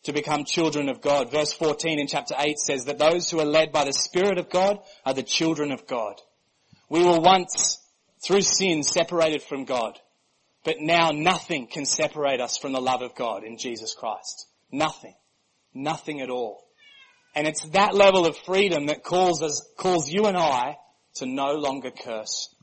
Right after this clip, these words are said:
to no longer defend, attack, and, and live like the world may live. And that's where Paul's coming at when he lands into this new language of love, living like Jesus, in the way of Jesus. Because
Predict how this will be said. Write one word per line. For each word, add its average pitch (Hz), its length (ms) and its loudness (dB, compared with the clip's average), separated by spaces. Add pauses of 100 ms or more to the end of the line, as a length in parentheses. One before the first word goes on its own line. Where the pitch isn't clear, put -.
to 127 100 -8
no 135 240 0
longer 151 280 -2
defend, 135 760 -6
attack, 135 540 -6 (760)
and, 131 160 -8
and 127 140 -4
live 139 420 0 (600)
like 123 180 -4
the 127 80 -8
world 120 320 -2
may 113 160 -6
live. 104 240 -12 (1120)
And 131 80 -6
that's 147 200 -2
where 160 120 -2
Paul's 139 560 -2
coming 127 340 -6
at 107 260 -8
when 120 140 -8
he 117 80 -6
lands 117 600 -6 (160)
into 120 220 -10
this 117 240 -8
new 135 160 -2
language 120 360 -6
of 110 140 -12
love, 110 300 -4
living 110 260 -10
like 107 220 -8
Jesus, - 560 -14 (420)
in 113 100 -8
the 113 100 -6
way 110 340 -2
of 104 160 -12
Jesus. 104 560 -14 (1300)
Because 117 300 -8